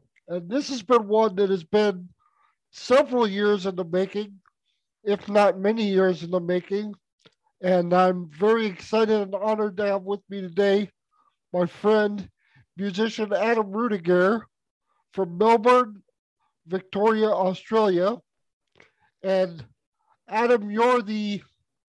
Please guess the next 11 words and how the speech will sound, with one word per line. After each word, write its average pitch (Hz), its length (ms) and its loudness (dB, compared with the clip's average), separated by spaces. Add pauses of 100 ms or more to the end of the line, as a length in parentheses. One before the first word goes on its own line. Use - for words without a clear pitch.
(340)
front 233 500 -2
man, 190 380 2
shall 185 320 -2
we 185 160 -4
say, 190 440 0
of 180 440 0 (1200)
the, 180 380 -4
uh, 180 340 4 (640)
band 208 520 0
Lake 214 260 -2
Minnetonka. 208 880 -2